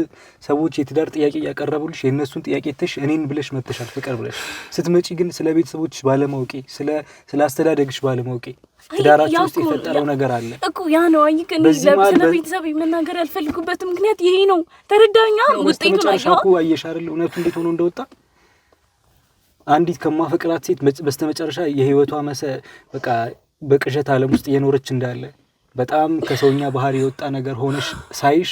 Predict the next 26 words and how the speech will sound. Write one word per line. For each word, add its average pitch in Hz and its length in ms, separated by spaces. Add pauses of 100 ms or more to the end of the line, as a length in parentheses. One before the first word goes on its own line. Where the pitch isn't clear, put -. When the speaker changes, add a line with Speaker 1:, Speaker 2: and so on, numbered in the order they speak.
Speaker 1:
እኔ 151 240
በዚህ 139 280
መሀል 143 220
ውስጤ 135 260
ተነካ። 117 300 (1300)
ማማክረው 147 600
ሰው 127 140
አጣሁኝ። 117 320 (100)
ለወራቶች 160 540
ተጨነኩኝ። 135 600 (420)
ስንት 170 220
ነገር 151 280
አሳልፈናል። 120 560
መስጨ-፣ 117 320
መጨረሻ 123 340
ላይ 113 140
ታውቂያለሽ። 123 440 (1040)
ጭራሽ 156 320
ብለሽ 147 240
ብለሽ 165 260
ከህይወቴ 147 540
ጠፍተሽ - 400
ደግሞ 160 220 (120)
ነገሮችን 156 520
እንዳናስተካክል፣ 139 840
ስለ 143 160